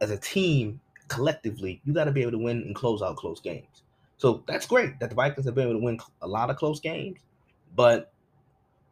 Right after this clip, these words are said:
I think one half of that is like, okay, they're really good down the stretch. That's a skill. But I also think, like, hey, you're not gonna win every close game. So Vikings on a six-game win streak, but like I told you guys,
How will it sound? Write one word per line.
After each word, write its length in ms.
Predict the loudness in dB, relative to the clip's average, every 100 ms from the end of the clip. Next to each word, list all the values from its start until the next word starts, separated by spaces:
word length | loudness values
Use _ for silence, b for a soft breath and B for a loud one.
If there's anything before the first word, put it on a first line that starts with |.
| _ _ _ -8
I 40 |
think 280 | 4 6 8
one 120 | 6
half 300 | 6 4 4
of 60 | 2
that 160 | 2
is 140 | 2 0
like, 160 | -2
okay, 360 | -2 -4 -6 -6 -16 _ _ _ _ _ _ _
they're 160 | -4 0
really 200 | 2 2
good 280 | 2 0
down 240 | 0 -4 -6
the 60 |
stretch. 600 | -12 -6 -2 -2 -4 -14 _ _ _ _ _ -4
That's 200 | -4 -4
a 20 |
skill. 520 | -8 -2 -2 -2 -8 _ _ _
But 100 | 2
I 40 |
also 260 | 2 2 0
think, 200 | -2 -4
like, 120 | -6
hey, 280 | -8 -12 _ _ _ _ _
you're 100 | 4
not 140 | 4
gonna 140 | 4 -2
win 200 | -4 0
every 380 | 4 4 2 -4
close 240 | -8 -12
game. 340 | -2 -2 -2 -12 _ _ _ b b b -4
So 420 | 4 4 4 -2 _ 0
Vikings 240 | 2 0
on 80 | -4
a 40 |
six-game 400 | -2 -2 0 0
win 160 | 2 2
streak, 280 | 2 -2 -4
but 120 | -6 -2
like 140 | 0
I 60 | 0
told 240 | 0 0
you 80 | -2
guys, 380 | -4 -6 -10